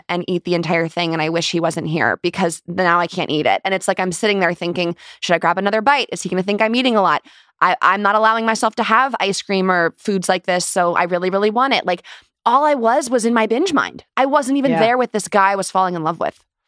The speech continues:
Speaker 2: You were, yeah, you were in the deprivation mindset. And there's, from a research standpoint, they also call this the what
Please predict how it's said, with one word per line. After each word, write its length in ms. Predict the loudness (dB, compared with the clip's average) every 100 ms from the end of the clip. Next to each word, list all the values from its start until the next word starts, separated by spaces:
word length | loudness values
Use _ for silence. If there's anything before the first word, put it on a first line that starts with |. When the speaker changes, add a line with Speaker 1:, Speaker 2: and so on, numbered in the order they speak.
| _ _ _ _ 0
Speaker 2:
You 140 | 4
were, 60 | 6
yeah, 240 | 6 4
you 160 | 4 0
were 100 | 0
in 140 | 0
the 100 | 0
deprivation 720 | 0 0 0 0 -2 -4 -8
mindset. 560 | -4 -4 -6 0 2 2
And 140 | 2 2
there's, 140 | 2
from 180 | 0 0
a 40 | 0
research 460 | 2 -2 0 -4
standpoint, 720 | -4 -6 -4 -4 0 0 0 -4 _ _ _
they 100 | 4
also 260 | 6 6 4
call 300 | 0 2 2
this 200 | 0 -4
the 100 | -4
what 180 | -2